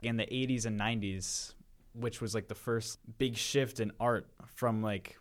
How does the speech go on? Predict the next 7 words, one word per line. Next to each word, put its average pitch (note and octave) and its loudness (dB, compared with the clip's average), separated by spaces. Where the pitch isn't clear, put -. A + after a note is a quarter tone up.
for C3 0
graphic B2 6
designers, G#2 2
like, F#2+ 0
switching A2+ -2
from, F#2 -2
uh, F2 -4